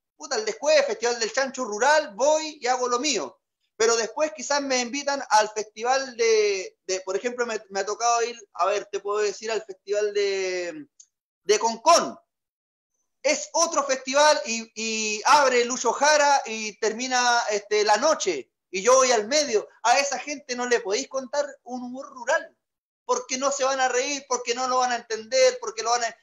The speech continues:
y como no lo entienden, lo van a encontrar fome. Porque claro, la gente de campo se ríe de las cosas, de situaciones de campo,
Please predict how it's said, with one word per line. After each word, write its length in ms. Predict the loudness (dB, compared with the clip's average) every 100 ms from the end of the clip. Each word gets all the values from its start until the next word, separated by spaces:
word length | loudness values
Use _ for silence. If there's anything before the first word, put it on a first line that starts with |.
| _ -8
y 80 |
como 200 | -2 0 2
no 80 | 2
lo 80 |
entienden, 500 | 0 -2 -4 -4 -4
lo 80 | 0
van 120 | 0
a 40 | 0
encontrar 500 | -10 -6 -4 -4 -10
fome. 480 | _ 4 4 -2 -8 _ _ _ _ _ _
Porque 300 | -2 0 0
claro, 240 | 2 2
la 120 | 2 -2
gente 300 | -4 -8 -4
de 120 | -4
campo 380 | -2 -6 -6 -8
se 160 | -6
ríe 180 | -6 -6
de 140 | -6 -6
las 100 | -6
cosas, 300 | -10 -8 -6
de 120 | -6
situaciones 560 | -6 -14 -10 -8 -8 -12
de 100 | -6
campo, 460 | -6 -6 -14 -16